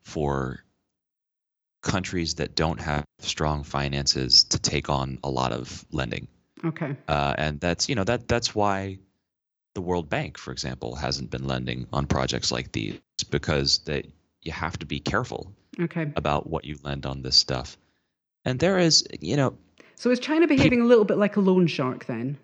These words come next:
Speaker 1: Well, see, that's, that's, that's the thing, is that there's a lot of debate about what are the intentions behind the B R I. Is, is this Ch-, China intentionally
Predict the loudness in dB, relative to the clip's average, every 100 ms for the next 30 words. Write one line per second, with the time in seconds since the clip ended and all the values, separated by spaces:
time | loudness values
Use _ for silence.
0 | _ _ _ _ -20 -20 _ _ -2 2
1 | 4 4 2 2 2 2 2 2 2 -4
2 | -4 -4 -4 -8 -8 _ _ -6 -2 0
3 | 0 0 0 -2 _ _ _ _ _ _
4 | _ 0 2 2 2 2 2 0 -2 -4
5 | -2 -2 -4 -14 _ _ -10 -2 0 2
6 | 0 -2 _ _ -10 -2 0 0 -2 -4
7 | -6 -6 -4 -4 -2 -4 -6 -2 -2 -2
8 | -6 -4 -2 -2 -2 -4 -10 -18 _ -10
9 | -2 0 0 0 -2 -4 -2 2 4 4
10 | 2 4 4 4 2 -4 _ -2 0 2
11 | 2 0 -4 -6 -6 -2 0 0 0 0
12 | 2 2 4 4 2